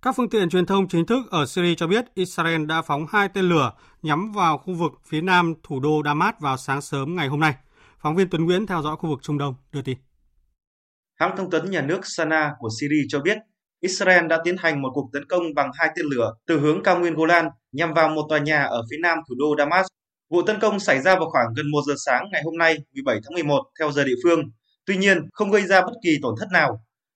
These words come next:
Speaker 2: Lực lượng phòng không Syria cũng tuyên bố đã bắn hạ một tên lửa trước khi bay tới mục tiêu. Trong những năm qua, Israel đã tiến hành hàng trăm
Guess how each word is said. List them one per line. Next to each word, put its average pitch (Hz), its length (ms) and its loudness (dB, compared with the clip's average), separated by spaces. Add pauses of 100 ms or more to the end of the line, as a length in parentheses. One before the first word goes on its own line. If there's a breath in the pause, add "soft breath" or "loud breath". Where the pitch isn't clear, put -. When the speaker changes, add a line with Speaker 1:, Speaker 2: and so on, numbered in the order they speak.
(140)
Speaker 2:
Lực 185 140 0
lượng - 200 6
phòng 165 140 -2
không 185 180 -4
Syria 185 420 0
cũng 170 180 -2
tuyên 170 140 -4
bố 151 340 0
đã 185 100 4
bắn 208 140 4 (100)
hạ 170 180 2
một 156 160 -2
tên 185 100 -2
lửa 151 340 2
trước 190 100 -8 (100)
khi 180 180 2
bay 151 180 2
tới 143 100 -2
mục 165 180 -8
tiêu. 160 300 2 (560)
Trong 180 160 2
những 165 120 -2
năm 190 160 -4
qua, 165 260 6 (260)
Israel 202 460 4
đã 180 140 4
tiến 190 120 -4
hành 180 220 -2
hàng 147 240 -2
trăm 196 160 4